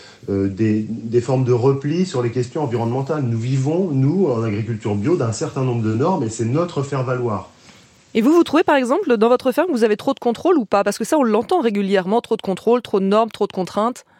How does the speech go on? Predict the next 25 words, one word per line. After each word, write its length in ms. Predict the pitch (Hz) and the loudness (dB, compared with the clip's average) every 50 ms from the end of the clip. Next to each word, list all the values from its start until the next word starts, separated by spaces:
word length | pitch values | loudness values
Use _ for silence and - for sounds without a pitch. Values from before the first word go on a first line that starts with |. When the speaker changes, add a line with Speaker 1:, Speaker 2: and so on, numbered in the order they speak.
| _ _ _ _ _ _ _ _ _ _ _ _ _ _ _ _ _ _ _ _ _ _ _ _ _ _ - - - - - _ - | _ _ _ _ _ _ _ _ _ _ _ _ _ _ _ _ _ _ _ _ _ _ _ _ _ _ -20 -20 -20 -20 -14 _ -2
Speaker 1:
Eh 20 | |
ben, 160 | 117 131 127 - - - | 0 0 0 -2 -6 -6
le, 180 | 160 139 139 131 | 0 0 0 2
le 140 | 131 131 139 | 2 2 2
métier 320 | 147 165 180 170 - 208 196 | 2 2 0 0 0 0 0
d'agriculteur, 720 | 143 117 110 127 110 - 123 110 - 143 143 143 143 139 | 0 0 -2 -4 -6 -6 -6 -6 -2 0 0 0 0 0
comme 180 | - 127 113 113 | -2 0 0 0
le 80 | 117 | 0
métier 260 | 117 117 113 - 123 | 0 -2 -2 -4 -6
de 60 | 110 - | -6 -6
chef 180 | - 123 107 | -4 -4 -4
d'entreprise, 680 | 104 110 104 - - 110 104 - - 185 190 156 135 117 | -4 -4 -4 -4 -6 -8 -4 0 0 2 2 2 0 0
est 160 | 117 110 - | -2 -2 -2
un 60 | 113 113 | -2 -2
métier, 460 | 117 117 113 - - 147 160 165 165 | -2 -2 -2 -4 -2 -2 0 2 2
euh, 200 | 147 120 104 101 | 2 2 0 0
dans 140 | 101 104 107 | 0 -2 -2
lequel 280 | 107 104 - 156 160 143 | -2 -2 -2 -4 -4 -2
il 80 | 110 | -2
y 60 | 110 | -2
a 60 | 120 120 | -2 0
une 180 | 110 104 101 | 0 -2 -2
part, 260 | 98 131 131 127 101 98 | -2 -2 -2 -2 -2 -4
euh, 220 | 90 87 87 87 | -4 -4 -6 -8
conséquente 680 | 85 - 135 127 110 - 131 110 - 139 151 160 160 | -6 -6 -6 -6 -4 -6 -6 -6 -4 -4 -6 -6 -8